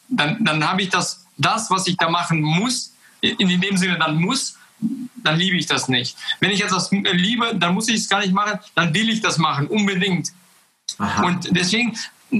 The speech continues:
Speaker 1: einfach viel mehr Augen aufhaben nach dem, was man liebt, was man haben will.
Speaker 2: Als Experte für Motivation höre ich was raus. Weg von, hin zu. Nicht nur muss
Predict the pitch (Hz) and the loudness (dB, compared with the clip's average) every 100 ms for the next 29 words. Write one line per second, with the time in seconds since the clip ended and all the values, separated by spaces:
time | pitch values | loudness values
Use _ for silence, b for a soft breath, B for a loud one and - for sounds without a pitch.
0 | 208 233 233 233 - 233 214 208 - 214 | 0 0 2 -2 0 0 0 0 0 0
1 | 214 196 202 196 185 180 190 180 B - | 0 0 0 0 2 0 0 -4 B -2
2 | 165 147 180 202 190 - - 160 160 170 | 0 2 0 0 -2 -6 -2 0 2 0
3 | 160 151 151 156 180 - 147 147 156 147 | 0 0 0 0 0 0 0 2 2 2
4 | 165 156 131 147 143 127 _ _ - - | 0 0 0 0 -2 -6 _ _ -20 -20
5 | - _ _ _ _ - B B 131 135 | -20 _ _ _ _ -8 B B -2 0
6 | 175 - 185 233 247 208 202 180 175 175 | 0 0 0 0 0 2 2 2 0 2
7 | 185 220 180 196 170 175 170 160 156 143 | 0 2 2 2 0 0 2 2 2 0
8 | 123 135 175 175 175 196 220 - 175 175 | 0 0 0 0 2 2 2 2 2 2
9 | 175 - 180 127 - B B B 151 185 | 0 0 0 0 -4 B B B 2 2
10 | 175 165 156 156 269 - - - | 2 2 2 2 0 -2 -4 -6